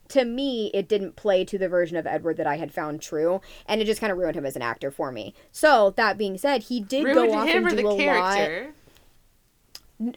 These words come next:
Speaker 1: uh, say, wait, say what?
Speaker 2: Ruined him as a character, or ruin-, ruined the character for you, ru-, or really did ruin him as an actor for you?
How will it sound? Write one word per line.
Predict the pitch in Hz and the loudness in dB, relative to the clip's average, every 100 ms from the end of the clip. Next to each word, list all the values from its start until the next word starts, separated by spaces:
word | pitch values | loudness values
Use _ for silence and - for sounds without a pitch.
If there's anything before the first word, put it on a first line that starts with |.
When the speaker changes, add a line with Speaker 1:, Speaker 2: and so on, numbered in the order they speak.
| - | 2
Speaker 1:
uh, | 247 - - | 2 2 -2
say, | - | 2
wait, | 208 175 - 175 | 4 4 0 0
say | 202 | 2
what? | 170 165 - _ | 4 2 0 _
Speaker 2:
Ruined | - 196 202 208 | -10 -8 -8 -8
him | 202 | -12
as | 175 | -12
a | |
character, | 170 202 240 269 311 | -12 -10 -10 -10 -8
or | 269 | -6
ruin-, | 202 202 196 | -6 -8 -12
ruined | - 240 240 | -8 -6 -6
the | |
character | 196 269 294 | -4 -6 -6
for | 339 | -10
you, | 320 220 | -10 -8
ru-, | 196 220 214 | -8 -8 -8
or | 196 | -10
really | 185 196 | -8 -8
did | 190 180 | -8 -6
ruin | 190 180 | -6 -8
him | 180 170 | -10 -14
as | 160 156 | -16 -18
an | 160 | -16
actor | 151 147 151 | -16 -16 -18
for | - | -16
you? | 123 101 95 | -14 -14 -16